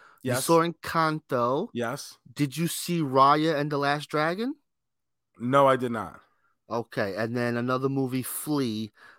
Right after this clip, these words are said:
Speaker 1: Those, as in leave, not the animal, F L E E. Uh, those are the movies nominated for Best Animated Picture this year.
Speaker 2: So now I have to watch these other movies. That way I can make a very informed opinion.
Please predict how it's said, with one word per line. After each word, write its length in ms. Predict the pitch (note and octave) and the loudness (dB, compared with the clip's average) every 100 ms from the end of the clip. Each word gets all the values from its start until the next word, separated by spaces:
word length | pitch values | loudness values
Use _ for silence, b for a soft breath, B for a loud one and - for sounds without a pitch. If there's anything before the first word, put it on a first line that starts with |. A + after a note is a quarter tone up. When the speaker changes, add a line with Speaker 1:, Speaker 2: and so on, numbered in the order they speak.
| - | -14
Speaker 1:
Those, 500 | G#2+ C3 C#3 C#3 - - - | 0 2 2 0 -8 -8 -2
as 240 | A#2 A2+ | 0 0
in 440 | A#2+ A2+ A2 G#2 G2 | -2 -2 -4 -8 -10
leave, 520 | A2 B2+ A#2 G2 G2+ A#2+ | -4 -2 -2 -4 -8 -4
not 240 | A2 G#2+ | -4 -4
the 180 | A2+ A2+ | -4 -4
animal, 440 | G#2 F#2 F2+ F#2+ - | -4 -6 -10 -12 -10
F 240 | G2+ - | -10 -8
L 240 | G#2+ G#2 G2+ | -4 -4 -4
E 140 | A2+ G#2+ | -8 -6
E. 280 | A2 G2+ G2 B B B B _ - | -6 -6 -10 B B B B _ 0
Uh, 360 | G#2+ G#2+ G#2 G#2+ G2 | 4 4 4 0 2
those 300 | C3 C3+ B2+ | 4 6 4
are 40 | B2+ | 2
the 140 | A#2+ | 0
movies 580 | B2 B2 A2+ A#2 G#2+ - | 0 -2 -2 -6 -6 -10
nominated 640 | C3 A#2+ A2+ A2+ A2 G#2 | -6 0 0 0 -4 -6
for 100 | - | -8
Best 360 | F2+ A#2 A2+ - | -6 -4 -4 -4
Animated 560 | A#2+ A2+ A2 G#2+ G2+ G2 - | -4 -4 -4 -6 -6 -8 -8
Picture 340 | G#2+ - G2 | -10 -8 -8
this 300 | E2+ F2 - | -8 -10 -10
year. 280 | E2 D2+ - | -12 -14 -14
Speaker 2:
So 200 | - C3 | -6 -4
now 200 | A#2+ B2+ | -2 -2
I 100 | C3+ | -2
have 160 | C3+ B2+ | -2 -2
to 80 | C3+ | -2
watch 460 | B2+ B2 - - - _ | 0 0 -4 -18 -20 _
these 180 | B2+ A#2+ | -8 0
other 160 | C3+ B2+ | 0 0
movies. 380 | A#2+ G#2 G#2 G2+ | -4 -6 -8 -4
That 200 | A2+ A#2 | -2 -2
way 140 | A#2+ | -2
I 100 | A#2 | -2
can 180 | - B2 | -2 -4
make 180 | A#2 A#2 | -4 -4
a 100 | G2 | -6
very 480 | - A2 B2+ C3 B2+ | -8 4 8 8 4
informed 500 | A2+ - C3 A#2+ A2 | -2 -2 0 0 -2
opinion. 500 | - A#2+ G2+ F2+ | -6 -6 -6 -10